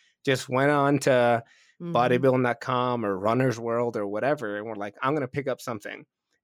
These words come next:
Speaker 1: And they just got smashed. I mean, we're talking, like, knee pain, hip pain, right?
Speaker 2: Mm-hmm.
Speaker 1: Shoulder pain from lifting.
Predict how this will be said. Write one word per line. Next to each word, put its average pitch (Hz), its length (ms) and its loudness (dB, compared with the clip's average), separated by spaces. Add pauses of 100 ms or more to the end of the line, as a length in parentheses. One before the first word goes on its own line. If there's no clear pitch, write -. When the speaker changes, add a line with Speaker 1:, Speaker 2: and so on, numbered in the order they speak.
Speaker 1:
And 120 160 -2
they 127 100 0
just 131 240 -4
got 104 320 -2
smashed. 110 880 -6
I 139 60 -14
mean, 131 120 -6
we're 165 120 0
talking, 151 340 0
like, 101 300 -10
knee 135 240 -4
pain, 139 460 0
hip 139 360 -4
pain, 135 520 0 (220)
right? 127 260 -2
Speaker 2:
Mm-hmm. - 20 -8
Speaker 1:
Shoulder 135 440 0
pain 131 300 -2
from 113 200 -8
lifting. 123 560 -4